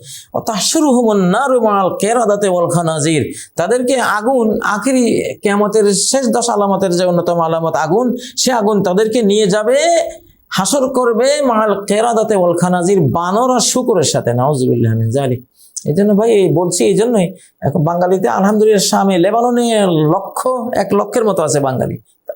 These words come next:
লেবানন তো শাম। তা শামে পারলে যাবেন, শামে পারলে জর্ডানে কিছু জমি কিনেন,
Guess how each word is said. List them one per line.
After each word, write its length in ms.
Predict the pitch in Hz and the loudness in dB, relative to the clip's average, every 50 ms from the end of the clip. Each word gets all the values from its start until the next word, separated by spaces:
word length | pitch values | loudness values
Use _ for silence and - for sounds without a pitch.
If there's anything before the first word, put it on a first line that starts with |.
| - - - | -6 -2 -2
লেবানন 340 | 254 277 277 277 277 277 | 0 0 0 0 0 0
তো 100 | 262 262 | 0 0
শাম। 380 | 254 - 262 233 208 190 196 190 - _ - - - _ _ - | 0 0 0 0 -2 -2 -4 -6 -10 _ -20 -20 -20 _ _ -6
তা 100 | 208 226 220 220 214 196 190 - - - - 160 - - - - - - - - - _ - - | -4 -2 -2 0 0 0 0 0 0 0 0 -2 -2 -4 -8 -12 -12 -14 -18 -18 -20 _ -8 -6
শামে 400 | - - - 226 233 240 240 226 | -4 -2 -2 -2 0 0 0 0
পারলে 300 | 240 240 214 208 202 185 | 0 -2 0 0 0 2
যাবেন, 340 | 143 160 160 156 180 190 | 0 0 0 0 0 0
শামে 340 | 180 - - 190 180 185 180 | 0 0 0 0 0 0 0
পারলে 400 | 180 190 175 170 165 160 156 156 151 - - - 139 | 0 0 2 2 2 0 0 -2 -4 -8 -10 -6 -2
জর্ডানে 420 | 143 175 185 180 185 185 185 180 | -2 0 0 0 -2 -2 -2 0
কিছু 220 | 180 175 170 180 | 0 0 2 2
জমি 240 | 156 170 175 165 165 | 2 2 2 0 0
কিনেন, 320 | 165 175 170 160 156 156 | 0 0 0 0 0 0